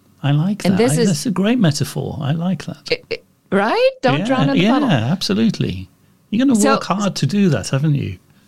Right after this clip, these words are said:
Speaker 2: Yeah, I mean, and, and I think that sometimes we, we, we,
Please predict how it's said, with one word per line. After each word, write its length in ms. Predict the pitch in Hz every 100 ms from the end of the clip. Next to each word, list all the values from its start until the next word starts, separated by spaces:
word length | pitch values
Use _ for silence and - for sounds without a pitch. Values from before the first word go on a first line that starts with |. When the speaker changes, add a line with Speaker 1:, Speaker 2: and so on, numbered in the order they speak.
| _ _ _ _ -
Speaker 2:
Yeah, 400 | 226 349 302 190
I 80 | 196
mean, 340 | 240 254 233 - _ _
and, 240 | 220 240 -
and 160 | 233
I 80 | 226
think 340 | 226 262 262 254
that 220 | 214 214
sometimes 640 | 240 233 233 214 214 -
we, 320 | 214 214 202 -
we, 300 | 180 208 -
we, 440 | 160 202 190 -